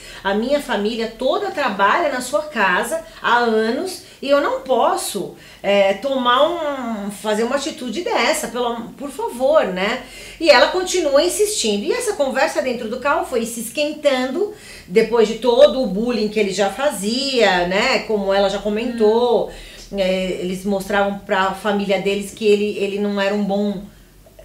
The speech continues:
Speaker 1: fazia com que o serviço dele parecesse que não era bom. Até o momento que ele falou assim, "Olha, senhora, é, eu jamais faria isso, como eu falei, pelo respeito que eu tenho, porque eu trabalho na sua casa,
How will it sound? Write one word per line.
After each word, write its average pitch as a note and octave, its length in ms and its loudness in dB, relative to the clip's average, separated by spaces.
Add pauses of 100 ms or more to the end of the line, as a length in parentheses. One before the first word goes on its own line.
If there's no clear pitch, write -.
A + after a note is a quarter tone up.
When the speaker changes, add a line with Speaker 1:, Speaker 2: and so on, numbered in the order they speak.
(120)
Speaker 1:
fazia A#3 300 0
com C#4 180 -2
que C4 220 -4
o A#3+ 80 -6
serviço A3+ 340 -6
dele A#3 460 -4
parecesse A#3 440 -2
que A#3+ 80 -8
não A3 140 -4
era G#3+ 140 -2
bom. C#3+ 260 -10 (1120)
Até D4 300 4
o F#4+ 80 2
momento D4+ 340 6
que D#4+ 60 -4
ele D4+ 120 -4
falou D4+ 200 4
assim, D4 180 -2
"Olha, C4+ 400 4
senhora, C3+ 540 -8 (260)
é, F3+ 840 2
eu E4 260 2
jamais C#4+ 580 4
faria C4+ 280 4
isso, C#4+ 380 -4 (180)
como C4 220 0
eu B3+ 80 0
falei, A#3+ 580 2
pelo A#3 160 4
respeito C4 600 0
que D4 80 -2
eu C#4 140 -2
tenho, C4 360 2
porque A3+ 140 -4
eu A#3 200 -2
trabalho A#3+ 460 4
na D4+ 100 0
sua D4 180 -2
casa, D4 500 -2